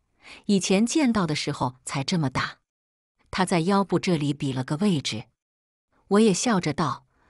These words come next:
：“可是谭伯伯在我看来可是一点都没变，还是和当年一样年轻。”谭总哈哈大笑。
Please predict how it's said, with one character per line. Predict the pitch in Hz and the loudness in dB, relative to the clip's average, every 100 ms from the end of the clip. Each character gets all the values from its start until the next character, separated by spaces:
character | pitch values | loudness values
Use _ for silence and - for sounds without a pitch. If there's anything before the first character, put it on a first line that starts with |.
| _ | _
：“可 | - 175 | -2 0
是 | - | 0
谭 | 147 156 165 | -2 -2 0
伯 | 165 147 | 0 0
伯 | 151 156 - - _ | 2 0 -2 -14 _
在 | - 165 | -2 0
我 | 135 | 0
看 | 127 - 143 | -4 -4 -2
来 | 120 123 - - - | -2 -4 -8 -18 -8
可 | - | -4
是 | 135 165 | -2 -2
一 | 202 | -2
点 | 151 139 113 | -2 -2 -6
都 | 104 160 | -2 0
没 | 147 131 | 0 -2
变， | 131 165 - _ _ _ _ _ _ _ - | -2 -4 -4 _ _ _ _ _ _ _ -8
还 | - 170 | -2 -2
是 | - | -2
和 | 156 - 165 | -6 -4 -2
当 | 160 233 226 | 0 2 4
年 | 165 | 4
一 | 170 147 | 2 0
样 | 196 175 | 0 0
年 | 135 123 | 0 -2
轻。” | 135 - 190 185 _ _ _ _ _ _ - | -4 -2 -2 -2 _ _ _ _ _ _ -10
谭 | - 170 | 0 0
总 | 214 170 123 | 2 0 -4
哈 | - 175 | -4 -6
哈 | - 196 | -4 -4
大 | 214 139 | -4 -4
笑。 | - 240 - | -4 -6 -6